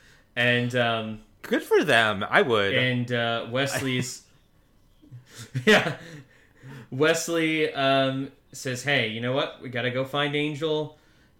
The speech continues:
Speaker 1: Uh, but Cordelia is like, "Oh, I'm not worried.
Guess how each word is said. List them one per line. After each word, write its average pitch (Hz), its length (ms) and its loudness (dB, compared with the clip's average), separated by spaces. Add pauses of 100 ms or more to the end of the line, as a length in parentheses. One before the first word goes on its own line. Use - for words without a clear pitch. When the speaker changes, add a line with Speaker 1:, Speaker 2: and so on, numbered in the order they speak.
Speaker 1:
Uh, 123 480 2
but 123 220 -2
Cordelia 135 680 0
is 127 160 -4
like, 123 300 -2
"Oh, 180 340 0 (220)
I'm 196 200 -4
not 165 260 -4
worried. 120 440 -2